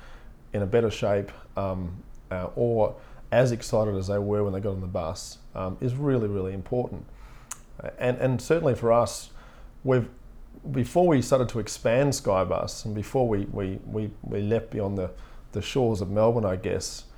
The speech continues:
we had a sense of understanding or belief that people liked the business and they liked the brand. We'd seen that by measuring our,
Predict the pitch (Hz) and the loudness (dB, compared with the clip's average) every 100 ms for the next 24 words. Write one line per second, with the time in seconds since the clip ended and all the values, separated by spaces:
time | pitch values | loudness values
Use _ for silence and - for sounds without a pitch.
0 | - - - - 127 139 139 - 156 143 | -18 -18 -18 -4 4 6 4 4 0 2
1 | 127 110 107 104 - - 110 113 110 101 | 2 2 2 0 -2 0 2 2 0 -2
2 | 101 98 104 107 - - - 107 98 95 | 0 0 2 0 -2 -8 -6 -4 -2 2
3 | 113 123 135 139 139 147 - 104 98 92 | 2 2 0 2 2 0 -2 -2 -2 -2
4 | - 98 117 131 135 139 - - - - | -6 0 2 4 4 0 -4 -12 -20 -20
5 | - - 101 90 - 131 127 117 107 - | -16 -6 -4 -4 0 2 4 2 2 2
6 | 98 95 104 104 101 104 98 95 90 - | 0 2 0 0 0 0 0 -2 -6 -14
7 | - 98 95 90 87 | -6 -2 0 0 -2